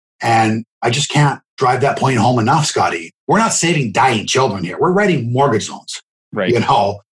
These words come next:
Speaker 1: I mean, get over yourself. Believe you me, my wife reminds me every single day of my life that I'm not a very big deal. And I think that we have to be reminded that when we run our companies.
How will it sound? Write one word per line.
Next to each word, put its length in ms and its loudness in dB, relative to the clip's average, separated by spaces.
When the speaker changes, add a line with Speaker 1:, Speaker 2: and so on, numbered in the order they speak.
Speaker 1:
I 120 2
mean, 200 0
get 140 0
over 200 2
yourself. 420 -2
Believe 260 2
you 100 0
me, 160 4
my 200 2
wife 280 2
reminds 380 0
me 140 0
every 200 0
single 240 0
day 120 2
of 100 2
my 140 2
life 260 0
that 120 -4
I'm 120 2
not 160 2
a 40 2
very 200 0
big 180 0
deal. 220 -4
And 120 2
I 60 0
think 300 -2
that 200 0
we 180 2
have 240 2
to 60 -2
be 40 2
reminded 460 2
that 180 2
when 80 0
we 120 2
run 200 4
our 80 0
companies. 600 -2